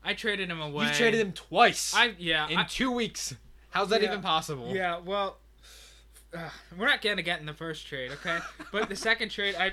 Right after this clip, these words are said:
Speaker 1: I traded him away for
Speaker 2: Ugh.
Speaker 1: Kenny Golladay. Um, oh, gosh. Di-, I just don't wanna play the game with David Montgomery. I, I think David Montgomery, this could be another bad game. He goes out there, he just doesn't get that much work.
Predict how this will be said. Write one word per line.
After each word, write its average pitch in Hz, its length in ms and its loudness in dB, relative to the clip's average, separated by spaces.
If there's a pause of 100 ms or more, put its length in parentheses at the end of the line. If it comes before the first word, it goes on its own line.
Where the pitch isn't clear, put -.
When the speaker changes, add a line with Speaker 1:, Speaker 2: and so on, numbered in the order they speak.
Speaker 1:
I 190 80 -2
traded 202 340 -6
him 185 100 -8
away 156 380 -4
for 185 420 -2
Speaker 2:
Ugh. 185 80 -4
Speaker 1:
Kenny 175 300 -2
Golladay. 147 680 -2 (640)
Um, 147 480 -6 (880)
oh, 170 400 -8
gosh. 143 340 -6
Di-, 214 160 -4
I 214 120 0
just 240 200 -6
don't 180 160 -2
wanna 175 120 -6
play 170 200 -6
the 156 80 -8
game 147 240 -6
with 156 100 -12
David 151 200 -8
Montgomery. 151 520 -8 (340)
I, 180 60 -6
I - 20 -6
think 190 220 -8
David 180 180 -4
Montgomery, 165 360 -6
this 156 160 -8
could 156 100 -14
be 151 80 -6
another 143 300 -8
bad 139 240 -4
game. 139 220 -8
He 147 100 -10
goes 139 240 -10
out 135 160 -4
there, 143 100 -8
he 147 80 -8
just 139 200 -12
doesn't 139 300 -10
get 139 180 -8
that 131 180 -10
much 135 320 -14
work. 135 380 -10